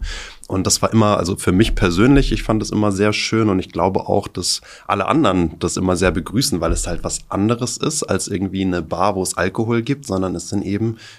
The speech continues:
sehr gut schmeckende Tees. Also das ist wirklich mal, es ist was anderes, es ist was Besonderes.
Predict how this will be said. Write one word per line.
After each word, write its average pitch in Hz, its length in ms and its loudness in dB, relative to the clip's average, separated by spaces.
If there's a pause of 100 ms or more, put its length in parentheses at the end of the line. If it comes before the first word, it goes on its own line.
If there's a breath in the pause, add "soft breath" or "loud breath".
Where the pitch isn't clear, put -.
(100 loud breath)
sehr 92 380 0
gut 110 240 0
schmeckende 104 500 0
Tees. - 480 -2
Also 90 180 -6
das 92 140 -8
ist - 180 -10
wirklich - 300 -6
mal, 92 240 2
es 85 120 -4
ist 78 100 -10
was - 160 -8
anderes, 113 320 0
es 104 120 -6
ist 87 40 -12
was 92 160 -6
Besonderes. 104 840 -2